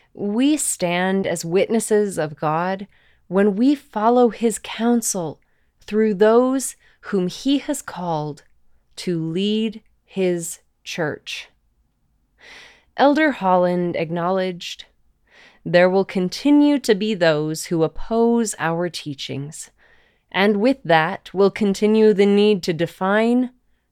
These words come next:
document, and defend the faith. But we do all look forward to the day when we can beat our swords into plowshares and our spears into pruning hooks,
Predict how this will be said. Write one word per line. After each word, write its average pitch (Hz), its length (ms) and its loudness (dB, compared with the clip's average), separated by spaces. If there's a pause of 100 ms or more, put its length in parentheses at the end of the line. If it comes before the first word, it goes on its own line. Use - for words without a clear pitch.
(240)
document, 185 880 0 (480)
and 180 160 0
defend 220 800 0 (160)
the 175 180 -4
faith. 165 540 -6 (1080)
But 180 200 4
we 233 400 2
do 208 640 2
all 196 760 6
look 185 320 -2
forward 185 640 2
to 180 100 -6
the 165 100 -2
day 156 520 -2 (400)
when 185 260 0
we 233 180 0
can 190 360 -2
beat 202 480 -4
our 180 260 0
swords 196 680 0
into 190 280 -4
plowshares 165 1040 -4 (500)
and 196 140 0
our 196 220 6
spears 196 800 0
into 202 260 0
pruning 220 520 2
hooks, - 520 -10